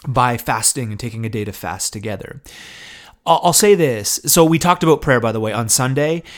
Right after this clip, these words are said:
Uh, some of what we talked in that short teaching will be here, but this is, we're actually gonna cultivate this and develop this way further. So this is the teaching for this week. We're not posting or, or releasing what we talked about Sunday because this is basically it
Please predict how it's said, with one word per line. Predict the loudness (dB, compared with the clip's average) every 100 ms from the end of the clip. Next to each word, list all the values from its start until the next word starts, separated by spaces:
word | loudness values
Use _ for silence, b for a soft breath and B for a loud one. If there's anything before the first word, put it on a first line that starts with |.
| B -6
Uh, | -4 -2
some | 0 2 2 2
of | 2 0 0
what | 2 4
we | 2
talked | -2 -2 -2
in | -2
that | -2 -4
short | -2 -2 -2 -8 -14
teaching | -10 -8 -4 -2 -2 -6
will | -6 -4
be | -4
here, | -4 0 2 2
but | 0 -4 -2
this | -4 -2
is, | -4 -2
we're | -2
actually | -2 -2
gonna | -4 -4
cultivate | -4 -4 -4 -4 -4 -4
this | -6 -6
and | -6
develop | -4 -2 -2 -4
this | -8
way | -4 -4
further. | -6 -6 -6 -6 -8 -12 _ _ _ _ _ -10
So | -4 0
this | 0
is | 0
the | -4
teaching | -6 -8 -8 -10
for | -10 -8
this | -8 -10
week. | -12 -14 -20 B B -6
We're | -6
not | -6
posting | -8 -6 -6 -8 -8
or, | -8 -8
or | -8 -8 -8 B B B B
releasing | -12 -10 -8 -8
what | -10
we | -12
talked | -14 -14 -12
about | -12 -12
Sunday | -12 -12 -14 -16 B B B
because | -14 -10 -10 -8
this | -8 -6
is | -8
basically | -8 -8 -8 -12 -14
it | -10 -10 -10